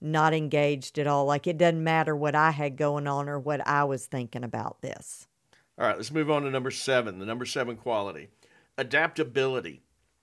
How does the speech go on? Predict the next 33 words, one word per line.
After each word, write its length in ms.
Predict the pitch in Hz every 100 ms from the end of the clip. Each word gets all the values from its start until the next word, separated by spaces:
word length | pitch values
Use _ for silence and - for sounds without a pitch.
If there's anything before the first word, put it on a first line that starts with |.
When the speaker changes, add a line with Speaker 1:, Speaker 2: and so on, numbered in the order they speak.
| _ _ - -
Speaker 2:
And 260 | 123 117 113
that 220 | 143 190
has 180 | 165 131
to 120 | 135
do 180 | 127 123
with 160 | 120 110
being 300 | 120 113 120
willing 240 | 120 107
to 60 | 107
compromise, 720 | 107 98 85 85 80 85 120
not 200 | 143 165
being 220 | 143 117
so 340 | - 139 139
set 440 | 139 - 143 131 127
in 160 | 120 117
your 240 | 113 117
ways 480 | 107 104 95 90 92
that 140 | -
everything 480 | 113 107 123 123 110
has 340 | 101 110 110 -
to 80 | 98
be 200 | 98 92
the 120 | 95
way 200 | 92 92
that 280 | 87 - 101
you 400 | 107 123 123 110
want 260 | 113 104 98
it 140 | -
to 120 | 95
be. 320 | 87 67 50 _ _ -
Speaker 1:
Mm. 420 | 143 156 143 139 - _ -
Speaker 2:
Uh, 360 | 110 104 98 -
and 240 | 139 135